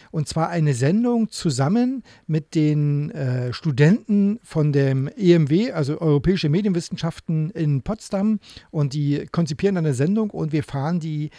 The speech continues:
am zweiundzwanzigsten September live. Für uns eine Premiere: Regler schubsen bei Alex Berlin.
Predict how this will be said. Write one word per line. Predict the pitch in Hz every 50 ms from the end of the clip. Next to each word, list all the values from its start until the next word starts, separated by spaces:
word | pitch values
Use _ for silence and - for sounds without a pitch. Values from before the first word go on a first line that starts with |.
| - - -
am | 151 143 139 139 135 - -
zweiundzwanzigsten | - - - 147 180 226 220 - 185 190 196 185 - - 190 165
September | 151 151 - - 160 147 139 123
live. | 120 113 117 165 262 302 - - - - _ - - _
Für | - - 220
uns | 226 214 233 - -
eine | 214 196
Premiere: | - - 180 170 160 156 180 196 196 190 190 185 190 - - - - - - _
Regler | - 117 143 185 180 175 160 -
schubsen | - - 147 - - - - 151 143 139
bei | 131 135 135 -
Alex | - 104 101 101 - -
Berlin. | 151 143 127 -